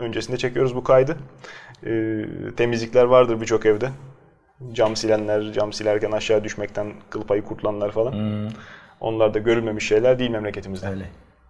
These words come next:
Speaker 2: İnsanların konuşmasıyla hayvanatın iletişimi aslında çok benziyormuş.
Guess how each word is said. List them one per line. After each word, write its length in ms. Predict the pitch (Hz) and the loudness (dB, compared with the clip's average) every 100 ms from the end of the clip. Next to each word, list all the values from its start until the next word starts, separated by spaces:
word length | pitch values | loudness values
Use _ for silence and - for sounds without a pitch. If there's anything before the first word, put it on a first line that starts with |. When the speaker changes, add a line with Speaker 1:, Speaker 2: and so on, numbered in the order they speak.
| _ _ _ - - - | _ _ _ -20 -20 -6
Speaker 2:
İnsanların 680 | 113 110 113 113 120 156 | -4 -2 -2 0 0 0
konuşmasıyla 840 | 135 - 101 - 95 98 107 185 170 - | -2 -6 -8 -6 -8 -6 -4 -4 -6 -6
hayvanatın 540 | 110 107 107 107 120 | -2 -2 -2 -2 -2
iletişimi 540 | - 107 107 - 120 | -2 -4 -6 -6 -4
aslında 300 | 120 95 - | -2 -2 -4
çok 260 | 170 151 - | -2 -2 -2
benziyormuş. 880 | 113 101 104 98 98 95 - - - | -2 -2 -4 -4 -6 -8 -12 -14 -16